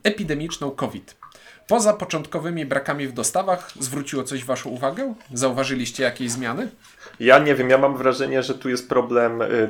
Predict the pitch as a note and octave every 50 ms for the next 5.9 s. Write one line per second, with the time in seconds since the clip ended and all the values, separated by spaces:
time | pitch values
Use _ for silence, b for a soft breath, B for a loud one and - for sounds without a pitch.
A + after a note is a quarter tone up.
0 | G#2+ - - G#2 G2+ G2+ G#2 A2 G#2 G#2+ G2+ G2 A#2+ A#2 A#2 A2+ A2+ A#2+ A#2+ A#2
1 | A#2 - - - A#2 A2 G#2+ A2 A2 A2 - - A2+ G#2+ G#2+ A2 G#2+ - C3 A#2
2 | A2+ A2 G#2+ G#2 G#2+ G#2+ - - - - - A2+ G#2+ G#2+ - B B B B B
3 | - - A2+ A2 A#2 A2+ - - A#2 A2+ A2+ A2+ C3 A2+ - A#2 G#2+ A2+ A#2 -
4 | B2+ A#2 A2 C3 C3 A#2+ B2+ C3+ A#2+ B2+ C3 B2+ B2 B2 A#2+ A#2+ A#2+ A#2+ B2 -
5 | - B2 A#2 A2+ A2+ - - B2 B2+ C3+ C3+ C3+ C#3+ D3+ D#3 C3 -